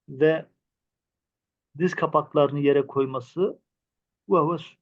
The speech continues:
sünnetun. Bu da nedir? Sünnettir. Ve keze ibda'ul zab'ayni, yani erkeklerin diyelim ki secdeye gittiği zaman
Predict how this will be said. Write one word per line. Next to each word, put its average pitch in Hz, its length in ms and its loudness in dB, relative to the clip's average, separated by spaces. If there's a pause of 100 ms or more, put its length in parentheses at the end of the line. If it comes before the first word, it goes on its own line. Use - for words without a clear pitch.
(260)
sünnetun. 147 560 -4
Bu 156 100 -4
da 165 80 2
nedir? 160 200 -2
Sünnettir. 160 520 -4
Ve 139 160 0
keze 180 380 -2
ibda'ul 185 760 0 (1300)
zab'ayni, 165 880 2 (680)
yani 143 280 -6
erkeklerin 160 760 -6
diyelim 151 280 -2
ki - 220 -14
secdeye 156 420 0
gittiği 156 360 -8
zaman 160 440 -2